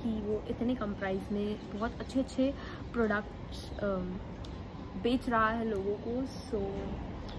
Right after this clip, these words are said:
मैं आपको भी रिकमेंड करूँगी कि आप भी शॉप करें, लेकिन अच्छे से देख के, um, करें, क्योंकि शायद Ajio पे ना रिव्यू का op-, मतलब है नहीं, तो फिर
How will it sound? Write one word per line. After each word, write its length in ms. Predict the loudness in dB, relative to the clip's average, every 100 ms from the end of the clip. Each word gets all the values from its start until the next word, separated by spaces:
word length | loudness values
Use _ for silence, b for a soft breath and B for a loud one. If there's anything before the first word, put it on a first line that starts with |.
| -6 -8 -8 -6 0
मैं 300 | 2 2 0
आपको 320 | -2 -2 0
भी 120 | 2 2
रिकमेंड 520 | 2 4 4 4 2
करूँगी 300 | 4 4 4
कि 240 | 0 0
आप 160 | 2 0
भी 320 | 0 0 0
शॉप 320 | 2 0 0
करें, 240 | 2 4 4
लेकिन 300 | 4 2 2 0
अच्छे 420 | -2 -2 2 2
से 200 | 2 0
देख 280 | 0 2 0 -2 -2
के, 160 | 2 2 0 -4 B -4
um, 500 | 0 2 2 0 -2 -4 -6 0 4
करें, 280 | 6 6
क्योंकि 360 | 4 2 4 0
शायद 380 | 0 -2 0 2
Ajio 480 | 0 0 0 0 2
पे 80 |
ना 280 | 2 2 2 2
रिव्यू 460 | 2 2 2 2 0 -2
का 200 | -2 -2
op-, 300 | -2 -2 -2
मतलब 200 | 0 -2
है 360 | -2 0 0
नहीं, 200 | 0 -2
तो 120 | -2 -4
फिर 340 | -2 -2